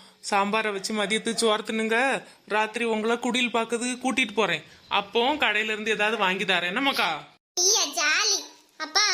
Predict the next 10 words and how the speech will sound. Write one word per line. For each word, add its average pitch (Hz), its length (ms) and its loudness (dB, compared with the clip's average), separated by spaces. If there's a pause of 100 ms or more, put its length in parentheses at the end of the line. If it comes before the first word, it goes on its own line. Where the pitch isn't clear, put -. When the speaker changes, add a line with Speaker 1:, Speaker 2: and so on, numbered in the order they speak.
Speaker 2:
குடில் 370 340 -2
பார்க்க 370 260 0
போகும்போது 381 400 0
எனக்கு 370 300 0
சுக்காப்பி 392 420 -2
வாங்கி 415 200 0
தருவீங்களா? 415 360 0 (340)
Speaker 1:
சுக்காப்பி 277 480 0
என்ன 269 220 0
சுக்காப்பி? 254 520 0